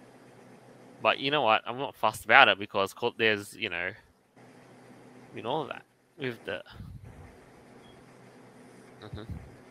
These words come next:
But yeah, um, just to round out another live comment, um, Maori Campari,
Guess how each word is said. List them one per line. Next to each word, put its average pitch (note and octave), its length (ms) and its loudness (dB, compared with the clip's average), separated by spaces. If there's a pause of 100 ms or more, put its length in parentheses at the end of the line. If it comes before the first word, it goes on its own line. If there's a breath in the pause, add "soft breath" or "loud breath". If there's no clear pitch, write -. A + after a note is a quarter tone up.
(1200)
But - 160 2
yeah, C3 300 10 (160)
um, A2+ 320 2 (160)
just A2+ 200 -6
to A2 120 -2
round G#2+ 220 4
out G2+ 80 2
another G2+ 300 0
live B2 320 4
comment, B2 420 2 (200)
um, A#2 520 4 (2750 loud breath)
Maori A#2+ 220 6
Campari, A#2 540 2